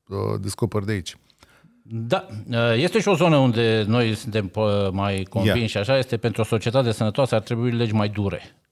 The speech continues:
Speaker 1: <laughs>
Speaker 2: Deci
Speaker 1: Asta
Speaker 2: vrem
Speaker 1: e,
Speaker 2: un pic
Speaker 1: da,
Speaker 2: mai
Speaker 1: da.
Speaker 2: dure,
Speaker 1: Suntem
Speaker 2: suntem,
Speaker 1: mai,
Speaker 2: da.
Speaker 1: suntem mai
Speaker 2: Poate suntem mai
Speaker 1: conservatori.
Speaker 2: schimbați un pic,
Speaker 1: Da.
Speaker 2: poate suntem mai speriați de, uh, în același timp e treisprezece la sută la nouă la sută.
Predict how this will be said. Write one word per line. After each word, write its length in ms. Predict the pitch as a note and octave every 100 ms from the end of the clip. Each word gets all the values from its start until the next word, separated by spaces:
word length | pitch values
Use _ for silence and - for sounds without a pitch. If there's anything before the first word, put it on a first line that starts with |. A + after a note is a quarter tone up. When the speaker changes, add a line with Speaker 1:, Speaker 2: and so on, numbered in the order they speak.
| _ _ _ _ _ _ _ _ _ _
Speaker 1:
<laughs> 720 | - - - - A2+ - A#2
Speaker 2:
Deci 140 | F2+
Speaker 1:
Asta 260 | A2+ F2 G#2
Speaker 2:
vrem 220 | G2 G#2+
Speaker 1:
e, 60 | G2+
Speaker 2:
un 100 | G2+
pic 140 | G2+
Speaker 1:
da, 60 | G2+
Speaker 2:
mai 160 | F#2
Speaker 1:
da. 0 |
Speaker 2:
dure, 200 | F#2 G#2+
Speaker 1:
Suntem 120 | G2 F2+
Speaker 2:
suntem, 340 | G#2+ A2 G2+
Speaker 1:
mai, 240 | F#2+ F#2
Speaker 2:
da. 80 | F2+
Speaker 1:
suntem 460 | F#2 D2 - - G2
mai 160 | G2+
Speaker 2:
Poate 80 | -
suntem 240 | A2 A#2 B2
mai 100 | C3
Speaker 1:
conservatori. 120 | F#2
Speaker 2:
schimbați 380 | A#2+ A2+ C3 A#2+
un 60 |
pic, 160 | G#2+ G#2
Speaker 1:
Da. 80 | G2+
Speaker 2:
poate 160 | A#2
suntem 240 | A2+ A2 A2+
mai 200 | A2 G2+
speriați 500 | - G#2 A#2 G#2 G2+
de, 280 | F#2+ F2+ F2+ F#2+ F#2+ G2 G2
uh, 60 | G#2
în 80 | A#2+
același 280 | B2 C3+ D3
timp 120 | B2
e 60 |
treisprezece 500 | A#2 C#3 B2 - G#2+
la 80 | A2+
sută 140 | - A2+
la 100 | G#2+
nouă 260 | G#2+ G#2
la 140 | G2 F#2+
sută. 240 | -